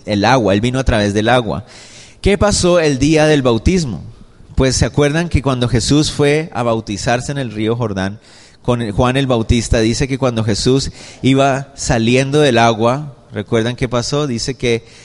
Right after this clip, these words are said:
se escuchó una voz primero, una voz desde el cielo, y era el Padre diciendo, "Este es mi Hijo amado en quien tengo complacencia"?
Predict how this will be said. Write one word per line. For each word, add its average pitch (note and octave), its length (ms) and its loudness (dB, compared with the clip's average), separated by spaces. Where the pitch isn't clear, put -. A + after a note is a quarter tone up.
se - 140 -6
escuchó A#2+ 320 -2
una B2+ 160 0
voz D#3 380 2
primero, G#2 580 -4
una G#2+ 180 -4
voz B2+ 240 4
desde C3+ 180 0
el G#2+ 120 -2
cielo, A#2+ 480 0
y A2+ 120 -2
era G#2+ 120 2
el A2+ 100 0
Padre D3 420 2
diciendo, A2 600 0
"Este A#2+ 320 0
es B2 100 -4
mi A#2 200 -4
Hijo A#2 180 -2
amado G#2+ 320 0
en G#2+ 60 -2
quien G2 180 -6
tengo G2 240 -2
complacencia"? G2 720 -4